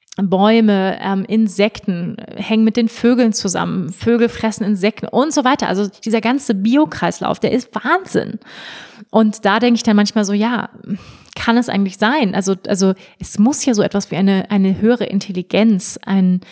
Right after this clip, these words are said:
eine höhere Ordnung geben. Und ich kann nicht sagen, dass es für alle Menschen immer, ähm, <laughs> sag ich mal, die beste Sichtweise ist. Wahrscheinlich nicht.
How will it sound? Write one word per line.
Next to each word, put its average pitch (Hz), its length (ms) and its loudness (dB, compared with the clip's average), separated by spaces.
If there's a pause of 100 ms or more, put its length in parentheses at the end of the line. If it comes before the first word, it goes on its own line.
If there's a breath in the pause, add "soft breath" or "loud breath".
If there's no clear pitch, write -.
(840 loud breath)
eine 208 180 4
höhere 220 280 0
Ordnung 196 400 0
geben. 226 480 -6 (640)
Und 196 440 0 (600)
ich - 200 -6
kann 233 260 0
nicht 233 140 0
sagen, 214 280 2
dass 196 160 -2
es - 220 -8
für - 200 -6
alle 226 200 2
Menschen 202 420 2
immer, 214 680 2 (100)
ähm, 190 460 2
<laughs> - 680 -10
sag - 80 -4
ich 208 100 -2
mal, 202 80 4
die 196 100 0
beste 202 300 2
Sichtweise 190 520 0
ist. - 180 -4
Wahrscheinlich 196 540 0
nicht. 202 420 0